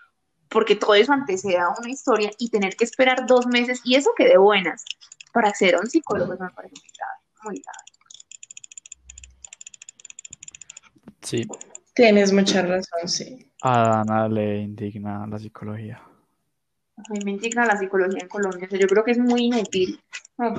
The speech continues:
Speaker 1: ¿por qué estoy estudiando psicología si es lo más inútil en este país? A nadie le importa.
Speaker 2: <laughs> A ti, querida, a ti te importa.
Speaker 1: A mí me importa, bebé, pero yo no funciono solita.
Speaker 2: Ajá.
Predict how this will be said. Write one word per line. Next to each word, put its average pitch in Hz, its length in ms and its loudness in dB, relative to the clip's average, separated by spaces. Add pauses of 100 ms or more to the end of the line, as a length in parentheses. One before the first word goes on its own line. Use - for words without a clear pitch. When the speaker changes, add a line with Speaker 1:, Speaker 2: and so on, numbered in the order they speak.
(380)
Speaker 1:
¿por 208 140 -8
qué 214 100 -8
estoy 240 200 -14
estudiando 202 320 -8
psicología 196 420 -4
si 202 60 -6
es 220 80 -6
lo 220 100 -12
más 220 140 -10
inútil 214 340 -10
en 190 120 -6
este 190 200 -10
país? 190 720 -8 (500)
A 208 60 0
nadie 196 200 6
le 202 60 4
importa. 196 460 0 (440)
Speaker 2:
<laughs> - 880 2 (720)
A - 160 2
ti, 117 260 2
querida, 107 480 2
a 101 60 -8
ti 104 220 -4
te 104 120 -12
importa. - 560 -14 (960)
Speaker 1:
A 220 180 -8
mí 208 80 -10
me 202 140 -8
importa, 214 460 -8
bebé, 208 300 -8
pero 190 240 -6
yo 190 120 -8
no 196 160 -14
funciono 214 460 -12
solita. 196 540 -14 (1400)
Speaker 2:
Ajá. 107 540 -6